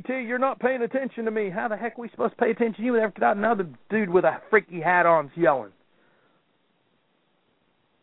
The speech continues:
But I started to grow. I started to know. The self-discipline was kicking in. The acuteness of, of listening, of learning.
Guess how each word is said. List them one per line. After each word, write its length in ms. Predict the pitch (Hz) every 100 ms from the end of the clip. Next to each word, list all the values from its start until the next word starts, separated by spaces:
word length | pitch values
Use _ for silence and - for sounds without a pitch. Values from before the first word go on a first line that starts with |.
| _ -
But 100 | 110
I 80 | 101
started 340 | - 120 123 123
to 60 |
grow. 420 | 170 123 110 64 - - _ _ _ _ _ _ _ _ -
I 60 | -
started 300 | - 135 147 -
to 40 |
know. 840 | 165 139 143 170 151 85 65 - - - _ _ _ _
The 60 | 151 -
self-discipline 720 | 170 - 170 170 180 - 175
was 100 | 143 -
kicking 280 | - 127 131
in. 200 | 123 104 - - _ _ 131
The 180 | 170 170 -
acuteness 840 | 151 147 _ - - 247 - 170 147 - -
of, 180 | 143 139 _
of 160 | 147 127
listening, 1200 | 127 147 208 262 - - 254 226 214 196 143 113 - - -
of 160 | 156
learning. 500 | 170 214 269 269 220